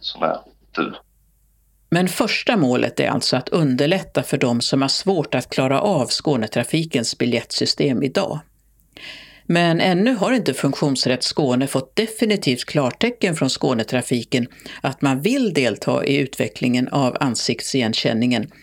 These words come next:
Speaker 2: säger Thomas Larsson.
Speaker 1: Nej, vi har inte det ännu. Vi har diskussionen, men, eh, det behövs, eh, lite tid till för att de ska kunna internt,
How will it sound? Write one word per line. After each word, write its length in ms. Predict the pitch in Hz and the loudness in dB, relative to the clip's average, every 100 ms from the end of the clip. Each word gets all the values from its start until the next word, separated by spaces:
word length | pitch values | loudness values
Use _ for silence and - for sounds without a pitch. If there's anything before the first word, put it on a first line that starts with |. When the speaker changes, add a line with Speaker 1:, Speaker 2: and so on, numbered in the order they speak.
| - | -12
Speaker 2:
säger 420 | - 165 120 110 123 | -4 0 2 0 -2
Thomas 340 | - 127 131 - | -2 0 0 0
Larsson. 420 | 87 - - 135 - _ _ _ _ _ _ _ _ - - _ | 0 0 -2 -4 -10 _ _ _ _ _ _ _ _ -20 -20 _
Speaker 1:
Nej, 160 | - 156 | 0 2
vi 100 | 175 | 4
har 240 | 196 175 | 4 2
inte 140 | 185 165 | 2 2
det 120 | 160 | 2
ännu. 640 | - 110 127 147 82 82 | 2 2 2 2 2 0
Vi 80 | 95 | 0
har 320 | 117 135 117 | 2 2 2
diskussionen, 960 | 120 120 - 131 - 92 76 82 87 98 | 2 0 -4 -2 0 0 0 0 0 0
men, 360 | 107 107 104 107 | 2 2 2 2
eh, 300 | 107 107 110 - - - _ | 2 2 -2 -8 -20 -20 _
det 260 | 95 110 | -2 0
behövs, 680 | 104 113 117 98 90 - - | 2 2 2 2 0 -2 0
eh, 200 | 101 95 | 2 2
lite 240 | 107 113 98 | 2 0 -2
tid 300 | 107 85 - | -2 -4 -4
till 180 | 85 73 73 | -4 -4 -4
för 140 | 82 | -2
att 100 | 82 | 0
de 160 | 92 80 | 0 -2
ska 160 | - 76 | -2 -6
kunna 480 | - 80 78 80 - _ _ _ - | -6 -4 0 -2 -4 _ _ _ -4
internt, 600 | 92 92 98 64 73 - | -2 0 -2 -2 -4 -10